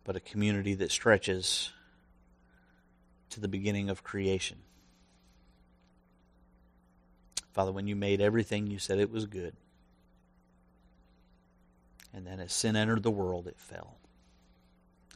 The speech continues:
And Father, that sin brought the necessity for the sacrifice of Christ.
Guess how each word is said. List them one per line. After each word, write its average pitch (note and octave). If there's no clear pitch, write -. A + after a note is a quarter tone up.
And F2+
Father, F#2+
that G2+
sin G2+
brought G2
the G2+
necessity F#2+
for -
the F#2
sacrifice F#2+
of G2
Christ. -